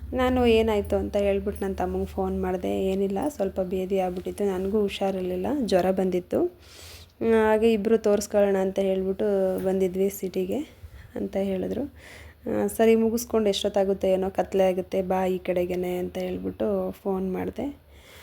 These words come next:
ಆ, ನಂತರ ಮನೆಗೆ ಇಲ್ಲೇ ನೈಟ್ ಬಂದಿದ್ರು. ಪಾಪು ತುಂಬ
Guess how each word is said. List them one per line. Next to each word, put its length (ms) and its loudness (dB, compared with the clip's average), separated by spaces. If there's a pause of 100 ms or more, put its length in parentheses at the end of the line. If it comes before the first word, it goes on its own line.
(320)
ಆ, 260 2
ನಂತರ 320 -2
ಮನೆಗೆ 360 0
ಇಲ್ಲೇ 200 6
ನೈಟ್ 300 -2
ಬಂದಿದ್ರು. 400 0 (580)
ಪಾಪು 300 -4
ತುಂಬ 300 -4